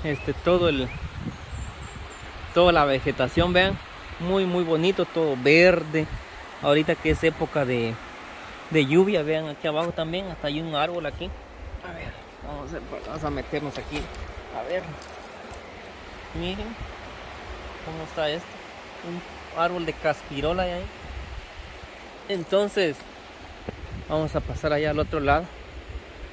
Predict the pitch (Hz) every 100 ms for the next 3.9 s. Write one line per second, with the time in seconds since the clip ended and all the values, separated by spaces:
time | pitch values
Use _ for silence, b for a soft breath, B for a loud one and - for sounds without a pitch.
0 | - - - - - - - - - 165
1 | 180 214 226 202 202 208 214 226 220 220
2 | 196 208 220 202 190 196 208 226 180 147
3 | - 190 208 220 - 208 175 - 180